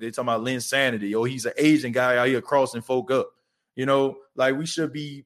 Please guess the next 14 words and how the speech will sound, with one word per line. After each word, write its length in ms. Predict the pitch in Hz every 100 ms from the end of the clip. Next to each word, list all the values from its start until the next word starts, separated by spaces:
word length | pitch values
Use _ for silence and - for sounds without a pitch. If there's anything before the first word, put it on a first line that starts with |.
| _
past 340 | 147 151 143 139
these 240 | 131 117
things. 440 | - 110 90 85
It 80 | 123
shouldn't 260 | 127 156 135
be 140 | 135
Jeremy 400 | 104 131 131 127
Lin, 260 | 120 131 120
a 100 | 110
great 380 | - 123 131 -
Asian 500 | 123 127 135 113 117
basketball 600 | 110 123 127 - 104 104 98
player, 380 | 107 107 104
or 100 | 95